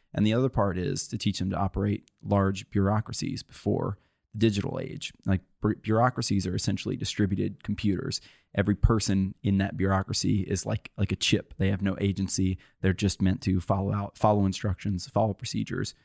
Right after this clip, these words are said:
obey the rules. Obey the rules is the number one, number one, uh, kind of raison d'etre of that system. And now we're transitioning into the,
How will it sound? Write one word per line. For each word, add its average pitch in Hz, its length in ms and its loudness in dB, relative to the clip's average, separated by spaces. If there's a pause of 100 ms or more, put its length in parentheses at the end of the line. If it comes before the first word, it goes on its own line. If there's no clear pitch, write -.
(280)
obey 107 280 4
the 101 100 2
rules. 90 460 -2
Obey 113 280 4
the 117 120 2
rules 101 460 0
is 95 300 -4
the 98 140 2
number 104 460 2
one, 92 440 0 (800)
number 110 340 6
one, 95 320 2
uh, 90 180 0
kind 98 200 0
of 90 160 -4 (280)
raison 95 500 4
d'etre 95 420 0
of 90 140 -2
that 92 220 0 (260)
system. - 520 0 (800)
And 104 400 4 (380)
now 104 220 2
we're 104 100 0
transitioning 117 720 -2 (480)
into 95 240 0
the, 92 340 0